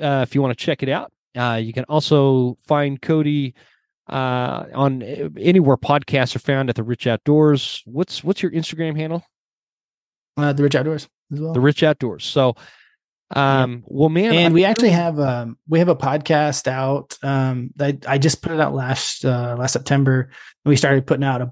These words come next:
Speaker 2: bunch of our archived elk hunting. So if, you know, you're super into elk hunting podcasts, check out, it's just Elk Hunt Podcast. Um, and, uh, I think we've got fifty or sixty episodes up, and we'll be up, putting a bunch more up as well. So kind of
Speaker 1: Oh,
Speaker 2: from the
Speaker 1: sweet.
Speaker 2: archives of our Wapiti Wednesday stuff. So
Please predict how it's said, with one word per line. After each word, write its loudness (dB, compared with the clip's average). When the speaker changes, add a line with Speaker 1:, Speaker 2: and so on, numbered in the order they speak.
Speaker 2:
bunch -2
of 0
our -2
archived -2
elk 2
hunting. 2
So -2
if, -8
you 2
know, -2
you're 0
super 0
into 2
elk -2
hunting 0
podcasts, -2
check 0
out, 2
it's -2
just -2
Elk -2
Hunt 2
Podcast. -2
Um, -2
and, 2
uh, 0
I -4
think -4
we've -6
got -8
fifty 0
or 0
sixty -4
episodes -2
up, -2
and 0
we'll 4
be 6
up, 0
putting 0
a -4
bunch -8
more 0
up -4
as -6
well. -8
So -4
kind 2
of 4
Speaker 1:
Oh, 0
Speaker 2:
from 6
the 4
Speaker 1:
sweet. 0
Speaker 2:
archives 0
of 0
our -4
Wapiti -4
Wednesday -4
stuff. -6
So -4